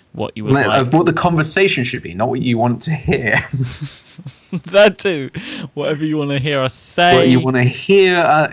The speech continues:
Speaker 2: come out of our mouths
Speaker 1: We'll take
Speaker 2: as
Speaker 1: pictures,
Speaker 2: words.
Speaker 1: maybe some video, all sorts. It's gonna be a multimedia extravaganza.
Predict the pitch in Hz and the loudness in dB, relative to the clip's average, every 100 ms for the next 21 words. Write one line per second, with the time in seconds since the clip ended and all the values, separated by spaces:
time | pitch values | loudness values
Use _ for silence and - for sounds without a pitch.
0 | 120 151 151 143 139 135 131 120 101 101 | -4 -2 0 0 0 0 2 2 2 0
1 | 98 - - 156 156 - 143 - - 143 | -2 -8 0 2 2 2 0 0 0 0
2 | - 165 165 - - 147 - 139 139 143 | 0 2 2 2 -2 -8 -10 -4 -2 0
3 | 139 135 120 117 151 156 151 143 147 147 | -2 -2 -6 -2 -2 0 0 0 0 0
4 | - 170 165 - 107 - 120 - 131 127 | -2 -2 0 0 -2 -4 -8 -6 -6 -2
5 | 127 127 139 160 - 147 139 135 131 127 | -2 0 0 0 -2 -2 -2 -2 -2 -2
6 | 123 123 - - 120 113 110 107 92 98 | -2 -2 -6 -8 -6 -6 -12 -14 -14 -18
7 | 95 101 | -18 -18